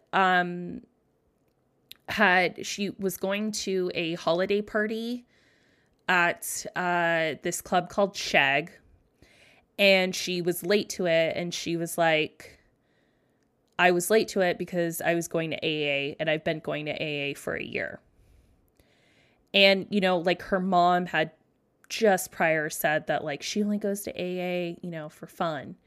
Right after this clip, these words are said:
um, because her friends go to A A. I mean, come on. And she also tells, uh, people that she, um,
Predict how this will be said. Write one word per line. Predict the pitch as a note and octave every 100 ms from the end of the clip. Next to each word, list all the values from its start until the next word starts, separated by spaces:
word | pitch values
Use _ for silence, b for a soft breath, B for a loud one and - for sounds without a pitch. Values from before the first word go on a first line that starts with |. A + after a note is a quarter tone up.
| b b b b b b -
um, | F#3 F3+ F3 D#3+ D#3+ D3 - _ -
because | F3+ - -
her | G#3+
friends | G#3 - E3+ E3+ G3 G3
go | G3
to | F#3+
A | F#3+ F#3+ F#3+ G3 G3
A. | -
I |
mean, | F#3 E3+
come | E3+ G3 F#3
on. | D#3+ D3+ D#3 - b b b b b _
And | F#3+ F#3+ F#3 F3+ F3+ -
she | - - G#3+ F3+ F3 - -
also | F#3+ - A3
tells, | G#3+ G3 F3+ E3+ F3 F3 - - _
uh, | - F3+ E3+
people | E3 G3 F#3 F3+
that | F#3 F3+ E3 - _ _ _ _ _ _ _ _ _ _ _ _ _ _ -
she, | - - A3+ G#3+ G#3 G3+ -
um, | F#3+ F3 E3+ D#3+ D#3